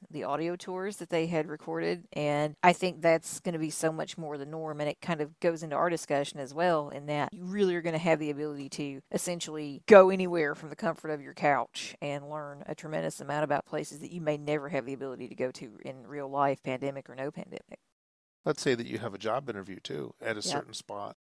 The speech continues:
Speaker 1: Sure.
Speaker 2: You can sit on your couch and you can go and virtually explore this place long before you even get there, so you could know your way around.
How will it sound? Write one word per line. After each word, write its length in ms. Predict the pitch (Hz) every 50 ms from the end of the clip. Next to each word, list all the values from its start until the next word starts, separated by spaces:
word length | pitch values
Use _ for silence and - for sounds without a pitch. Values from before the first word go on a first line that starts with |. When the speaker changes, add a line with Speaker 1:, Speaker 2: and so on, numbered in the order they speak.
| _ _ _
Speaker 1:
Sure. 200 | - - 156 156
Speaker 2:
You 220 | 139 127 139 143
can 420 | - - - 123 110 110 110 107 -
sit 200 | - - 135 127
on 80 | 131 120
your 100 | 104 95
couch 540 | - - - 139 143 131 117 110 - - -
and 500 | - - 123 120 113 110 113 110 107 120 - _ _
you 300 | - 123 120 120 131 131
can 480 | - - 131 120 107 107 107 107 107 117 113
go 200 | 110 117 110 107
and 160 | 107 107 98
virtually 460 | 101 117 117 - - - 120 113 110
explore 640 | 104 - - - - - _ - 117 120 120 117 120
this 240 | 117 - 101 - - - _ _
place 760 | - - - 131 143 143 135 120 117 117 - - - - - -
long 360 | 107 107 120 127 131 127 123
before 360 | 117 113 - - - 113 113
you 160 | 113 104 107 110
even 260 | 107 101 92 98 95
get 240 | 92 110 113 - _
there, 220 | 101 92 92 92
so 160 | - - - 113
you 60 | 107
could 160 | - - 98
know 120 | 95 101 107
your 120 | 104 104
way 140 | 98 95 98
around. 480 | 92 90 92 98 95 90 90 95 -